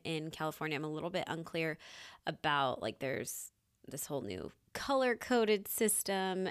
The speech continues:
and all this stuff. And so in some areas, not all personal care items like, you know, estheticians or nail artists, um, and, like, tattoos or microblading,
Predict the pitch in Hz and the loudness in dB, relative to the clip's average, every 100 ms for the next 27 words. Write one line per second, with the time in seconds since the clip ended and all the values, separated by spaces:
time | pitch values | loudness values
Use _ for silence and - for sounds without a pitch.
0 | - 151 156 - 160 160 - - 160 - | -2 -2 0 0 2 2 0 2 2 0
1 | 160 - 156 147 - - - - 185 175 | -2 0 2 0 -2 -10 -8 -2 2 4
2 | 196 - 180 170 160 175 170 165 - - | 4 4 4 6 4 2 4 4 2 4
3 | 139 - - 208 247 247 - 247 - 214 | 2 2 0 0 0 -2 0 -2 2 2
4 | 233 233 233 233 160 151 - - - - | 2 0 -2 -2 -2 -2 -4 -16 -20 -20
5 | - - 160 143 98 - - 156 - - | -18 -8 -4 -4 -4 -8 -6 -4 -2 0
6 | 202 190 175 165 - 123 160 180 180 165 | 0 0 0 -2 -4 -4 0 2 2 4
7 | 165 160 - - - - - _ 151 147 | 4 2 0 -6 -10 -20 -20 _ -4 -2
8 | 143 139 139 - - 151 143 - - _ | -2 -4 -6 -8 -8 -6 -4 -6 -8 _
9 | - - - 269 247 240 220 156 139 - | -18 -6 0 2 2 0 2 2 2 -2
10 | 90 165 180 190 190 180 175 160 | -2 0 0 0 0 2 0 -2